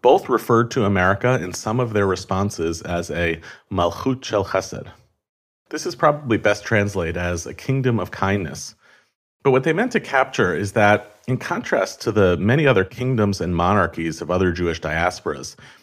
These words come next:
when the word Malchut was meant to connote, and oftentimes explicitly came with the language of being described as wicked,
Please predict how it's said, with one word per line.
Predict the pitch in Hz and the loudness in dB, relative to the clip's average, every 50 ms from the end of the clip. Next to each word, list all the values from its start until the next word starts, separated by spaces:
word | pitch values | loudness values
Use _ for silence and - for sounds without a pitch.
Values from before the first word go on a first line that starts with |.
| _ _ _ | _ _ _
when | - 117 123 127 | 2 4 4 6
the | 131 | 4
word | 151 170 170 147 123 | 4 4 4 2 2
Malchut | 120 110 98 101 98 - - - 131 - - - | 4 4 6 4 4 2 0 0 0 0 0 -2
was | 92 104 92 - | -4 -4 -4 -2
meant | 117 107 107 | -2 -4 -4
to | - 107 | -4 -8
connote, | - - - 92 90 113 165 - - - - - - - - - _ _ _ _ _ | -10 -8 -8 -4 -2 0 0 0 -2 -6 -10 -16 -20 -20 -20 -20 _ _ _ _ _
and | - 113 113 | -2 -2 2
oftentimes | - 143 202 - 254 - - 147 135 127 120 | 2 2 2 2 0 -2 0 0 0 0 -2
explicitly | 120 113 - - - 160 156 - 147 120 90 | -4 -6 -6 -4 -4 -4 -2 0 0 -2 -2
came | 82 - - - 143 160 208 190 143 | -2 -6 -8 -6 -4 -2 0 0 2
with | 101 95 92 - | 2 0 0 0
the | 98 92 | -2 0
language | 98 101 113 127 113 104 90 - | 0 0 0 0 0 -2 -2 -2
of | 98 85 | -4 -4
being | 90 98 98 95 | -2 -2 -2 -2
described | 85 85 - - 98 98 101 104 - 87 | -4 -6 -6 -4 -2 0 0 0 -2 -6
as | 82 82 - | -8 -8 -8
wicked, | 87 82 110 - - - - - - | -4 -4 -2 -2 -2 -4 -8 -8 -10